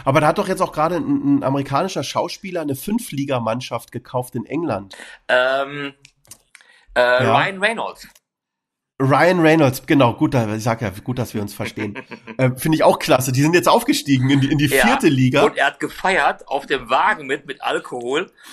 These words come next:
Speaker 2: also so richtig so voll Partyalarm. Mhm.
Speaker 1: Und hat wohl Spendengelder oder, oder Sponsorengelder, ich glaub, für zehn Millionen oder so eingesammelt.
Speaker 2: Ja.
Speaker 1: Also, äh, f-, sowas finde ich, finde ich total krass und super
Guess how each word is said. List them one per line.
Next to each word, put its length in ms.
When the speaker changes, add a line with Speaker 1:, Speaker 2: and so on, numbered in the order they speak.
Speaker 2:
also 240
so 60
richtig 400
so 140
voll 320
Partyalarm. 680
Mhm. 300
Speaker 1:
Und 200
hat 280
wohl 120
Spendengelder 1160
oder, 240
oder 180
Sponsorengelder, 1040
ich 100
glaub, 160
für 100
zehn 240
Millionen 400
oder 180
so 100
eingesammelt. 720
Speaker 2:
Ja. 260
Speaker 1:
Also, 460
äh, 220
f-, 600
sowas 320
finde 180
ich, 100
finde 160
ich 60
total 400
krass 300
und 160
super 320